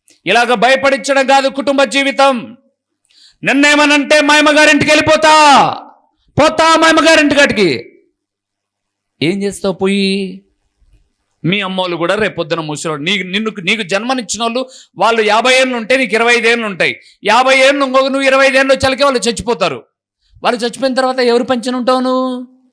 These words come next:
ఏమైతుంది ఆ లోపల నీ జీవితం? కుక్కలు చించిన విస్తర కాదు. భార్యను,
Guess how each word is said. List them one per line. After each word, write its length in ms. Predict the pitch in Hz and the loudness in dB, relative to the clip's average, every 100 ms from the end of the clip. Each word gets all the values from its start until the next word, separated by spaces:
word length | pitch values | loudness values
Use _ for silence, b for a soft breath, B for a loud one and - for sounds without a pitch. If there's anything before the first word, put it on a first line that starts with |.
| _ _ _ - | _ _ _ -8
ఏమైతుంది 600 | 139 226 311 311 247 294 277 | -4 -2 -2 -4 -6 -6 -2
ఆ 80 | |
లోపల 300 | 262 262 285 | -2 -2 -4
నీ 140 | 277 262 | -6 -8
జీవితం? 640 | 160 262 277 277 269 254 262 _ _ _ | -6 -6 -4 -4 -4 -8 -18 _ _ _
కుక్కలు 440 | 226 208 - 320 320 | -10 -10 -4 0 0
చించిన 400 | 311 294 285 277 | 0 0 0 -2
విస్తర 400 | 226 - 311 294 | -4 -2 -2 0
కాదు. 500 | 302 311 339 403 - _ _ _ _ _ _ _ _ _ _ _ _ | 0 0 -2 -8 -12 _ _ _ _ _ _ _ _ _ _ _ _
భార్యను, 920 | 107 139 160 233 254 208 175 214 | -6 -2 0 0 -2 -4 -8 -12